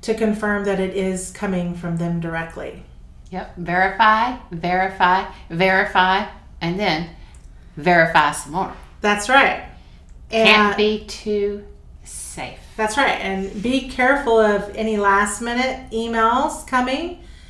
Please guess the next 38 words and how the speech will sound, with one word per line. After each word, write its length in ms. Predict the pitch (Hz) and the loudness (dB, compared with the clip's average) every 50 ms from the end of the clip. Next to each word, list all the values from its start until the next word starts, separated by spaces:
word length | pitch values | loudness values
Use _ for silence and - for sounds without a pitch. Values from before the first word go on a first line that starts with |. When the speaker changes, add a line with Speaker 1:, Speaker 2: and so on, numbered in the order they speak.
| - - - - | -20 -20 -6 0
Speaker 1:
as, 480 | 208 202 208 208 - - 220 208 - | 2 2 2 2 0 -6 -8 -8 -6
with 240 | 220 208 208 196 208 | 0 0 0 2 4
last 320 | 214 214 214 220 214 - | 4 4 4 4 2 -2
minute 220 | 226 220 208 - - | -4 -4 -4 -4 -6
changes. 880 | - 226 220 220 226 233 214 - - - - - - - - - - - - | -6 -4 -4 -4 -4 -4 -6 -6 -8 -8 -8 -10 -14 -14 -16 -16 -18 -18 -16
Speaker 2:
Yeah. 360 | - 165 170 170 165 165 165 - - - - - - - - | -8 -4 -2 -2 -2 -4 -6 -12 -18 -20 -20 -20 -20 -16 -10
Speaker 1:
You 100 | - 196 | -6 -4
know, 220 | 196 185 180 180 175 | -2 -2 -2 -2 -2
I 140 | - 202 208 | -2 -4 -2
think 240 | 214 247 240 240 - | -2 -2 -2 0 0
that's 300 | 220 202 202 - - - | 0 0 0 -2 -4 -2
where 200 | 196 190 190 190 | 0 0 0 0
the 120 | 175 180 | -2 -4
scammers 800 | 180 - - - 196 190 185 185 180 180 175 175 170 170 - - - - - - - | -6 -6 -6 -4 -4 -2 -2 -2 -2 -2 -2 -4 -6 -10 -14 -16 -18 -20 -20 -12 -6
really 300 | 180 185 196 196 190 180 | 0 2 4 4 4 2
get 240 | 170 175 175 175 - | 2 0 -4 -4 -6
people. 500 | - 165 151 - - 165 170 - - - 202 - - - - - - - - - | -8 -10 -10 -8 -10 -10 -10 -10 -12 -14 -16 -18 -18 -20 -20 -20 -20 -20 -18 -8
The 120 | - 185 | -6 -2
last 360 | 185 196 196 190 185 185 - - | 2 2 2 2 2 -2 -4 -4
minute 340 | 202 196 190 180 175 - - - - - - - - - | -4 -4 -4 -4 -6 -8 -12 -16 -18 -20 -20 -20 -8 -4
"Oh, 340 | 220 233 214 185 175 165 | 2 2 4 4 4 0
sorry, 380 | 170 - - 226 214 196 190 190 | -2 -2 0 0 2 2 2 0
we 100 | 185 190 | 0 0
had 120 | 196 196 190 | 0 0 0
a 60 | 185 | 0
last 320 | 185 196 196 - - - | 0 2 0 0 -2 -4
minute 240 | 208 - 190 180 175 | -6 -6 -6 -6 -6
change. 340 | - 214 196 196 190 185 180 | -6 -4 -4 -2 -2 -2 -2
We 100 | 185 185 | -2 0
needed 360 | 185 180 180 175 175 170 - | 0 0 -2 -2 -4 -8 -6
you 140 | 185 190 190 | -4 -2 -2
to 80 | 175 170 | -2 -2
send 240 | - - 196 190 | -4 -4 -4 -4
it 80 | 190 208 | -4 -4
here," 380 | 214 247 233 214 214 214 208 202 | -2 2 2 4 4 4 4 4
or, 440 | 196 180 180 180 180 175 170 175 - - - - - - - | 4 2 2 2 2 0 0 -2 -6 -8 -10 -12 -14 -14 -4
"Here's 420 | - 262 247 240 240 233 240 - | 0 2 6 6 6 4 4 2
the 400 | 226 208 196 196 190 190 185 - | 2 2 4 4 2 0 -2 -4